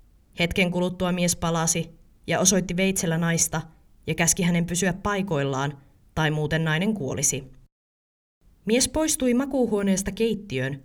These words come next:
ja alkoi käydä keittiön laatikoita läpi. Nainen kuuli, kuinka mies puhui matalasti kuiskien, joten hän ajatteli asunnossa olevan kaksi miestä, jotka puhuivat keskenään.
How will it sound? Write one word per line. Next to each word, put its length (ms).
ja 120
alkoi 300
käydä 300
keittiön 540
laatikoita 540
läpi. 360
Nainen 320
kuuli, 560
kuinka 260
mies 260
puhui 280
matalasti 540
kuiskien, 760
joten 240
hän 140
ajatteli 500
asunnossa 500
olevan 320
kaksi 320
miestä, 420
jotka 200
puhuivat 480
keskenään. 640